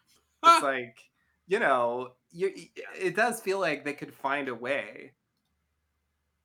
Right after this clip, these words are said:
Speaker 1: Mm-hmm.
Speaker 2: to, uh, you know, to, like, reconcile,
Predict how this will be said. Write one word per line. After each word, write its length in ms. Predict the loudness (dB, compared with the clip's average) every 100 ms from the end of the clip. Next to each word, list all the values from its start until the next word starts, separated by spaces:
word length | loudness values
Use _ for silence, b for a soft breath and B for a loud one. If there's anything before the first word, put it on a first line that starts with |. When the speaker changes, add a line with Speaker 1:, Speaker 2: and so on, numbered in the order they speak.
| _ _ _
Speaker 1:
Mm-hmm. 300 | -12 -8 -8
Speaker 2:
to, 400 | -6 -6 -4 -4
uh, 460 | -4 -2 -2 -2 -2
you 100 | -4
know, 140 | -2 -2
to, 140 | 0
like, 220 | -2 -2
reconcile, 1000 | -2 -2 -4 -8 -6 -6 -8 -12 -16 -18